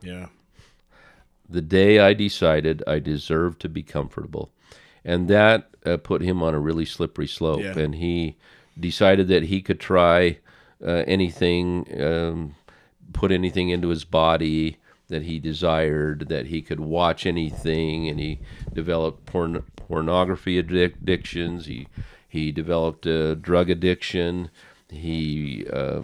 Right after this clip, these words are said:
Speaker 2: acted out on some of his addictions, and he lost his membership in the church. And after hitting rock bottom and losing everything that was dear to him, he was, uh, finally on his way back.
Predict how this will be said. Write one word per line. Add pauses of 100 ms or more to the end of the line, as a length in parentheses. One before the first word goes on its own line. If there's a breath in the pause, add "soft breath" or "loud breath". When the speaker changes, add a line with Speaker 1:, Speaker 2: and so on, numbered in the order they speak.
(140)
Speaker 2:
acted
out
on
some
of
his
addictions, (420 soft breath)
and
he
lost
his
membership
in
the
church.
And (340 loud breath)
after
hitting
rock
bottom
and
losing
everything
that
was
dear
to
him, (580 soft breath)
he
was,
uh,
finally
on
his
way
back.